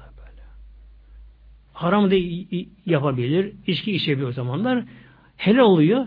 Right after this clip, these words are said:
günah olmuyor böyle. Ama dövmekle, işte tekme vurdu, tokat vurdu da ne, mecbur kaldım, kişinin sabır yapı muhteremler.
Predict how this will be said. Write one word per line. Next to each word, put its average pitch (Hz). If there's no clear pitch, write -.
günah 185
olmuyor 131
böyle. -
Ama 233
dövmekle, 208
işte 160
tekme 170
vurdu, 156
tokat 175
vurdu 220
da 220
ne, 190
mecbur 190
kaldım, 208
kişinin 190
sabır 131
yapı 120
muhteremler. -